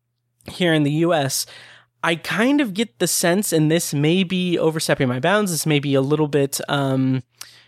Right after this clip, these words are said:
too, uh, vitriolic, but deep down, I kind of suspect that the, the people who, I, I suspect that that criticism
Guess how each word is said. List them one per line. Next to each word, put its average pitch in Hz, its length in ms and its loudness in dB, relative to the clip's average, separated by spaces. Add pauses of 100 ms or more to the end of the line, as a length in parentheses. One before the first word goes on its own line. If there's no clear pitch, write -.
(180)
too, 196 920 0
uh, 143 380 0
vitriolic, 156 760 -2
but - 360 -4
deep 277 200 0
down, 302 300 2
I 165 100 0
kind 349 300 0
of 330 80 -2
suspect - 480 0
that 185 180 0
the, 151 220 0 (480)
the 170 100 2
people 254 440 0
who, 190 460 2 (480)
I, 185 340 2
I - 20 2
suspect 233 480 -2
that - 160 -4
that 180 200 0
criticism 143 680 0